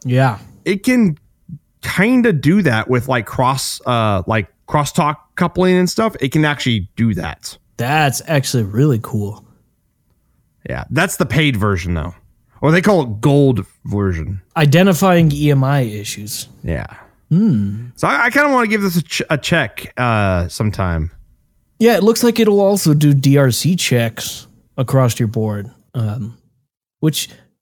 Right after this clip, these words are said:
Speaker 1: it never hurts to have a little, an extra eye looking at things.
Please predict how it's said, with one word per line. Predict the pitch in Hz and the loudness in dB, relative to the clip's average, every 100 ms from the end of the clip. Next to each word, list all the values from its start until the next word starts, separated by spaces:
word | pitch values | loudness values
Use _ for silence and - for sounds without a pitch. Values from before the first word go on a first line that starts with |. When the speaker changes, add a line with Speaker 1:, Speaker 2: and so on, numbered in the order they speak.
| _ | _
Speaker 1:
it | 139 | 0
never | 143 151 143 | 4 4 4
hurts | 127 131 | 2 0
to | 120 | 0
have | 113 120 | 0 2
a | |
little, | 120 120 104 - | 2 0 -2 -4
an | 131 123 | 0 0
extra | 117 123 | 0 -4
eye | 107 113 117 | -2 -2 0
looking | 117 113 117 | 0 0 -2
at | 110 | -2
things. | 117 131 143 | -2 -2 -2